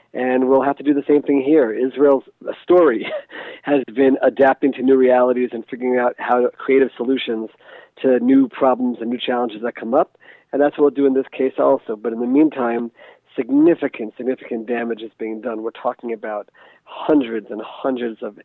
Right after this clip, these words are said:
acres. Um, someone wanted to connect it to the World Cup, and they said the equ-, the equivalent of five thousand soccer fields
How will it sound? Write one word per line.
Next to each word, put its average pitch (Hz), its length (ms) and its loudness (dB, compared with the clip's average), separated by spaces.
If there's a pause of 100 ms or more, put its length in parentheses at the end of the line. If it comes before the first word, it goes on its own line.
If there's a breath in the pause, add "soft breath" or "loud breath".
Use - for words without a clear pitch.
acres. 120 480 -6 (160)
Um, 110 400 -6 (420 loud breath)
someone 131 600 4
wanted 127 340 0
to 123 80 -10
connect 123 320 -6
it 120 120 -16
to 120 40 -14
the 117 100 -4
World 123 340 0
Cup, 127 340 -4
and 113 120 -8
they 117 200 -6
said 117 360 -4 (400 loud breath)
the 127 360 -2
equ-, 131 180 0
the 120 320 -4
equivalent 127 580 -2
of 113 180 -4 (120)
five 131 320 2
thousand 120 400 -4 (140)
soccer 123 400 -2
fields 98 280 -12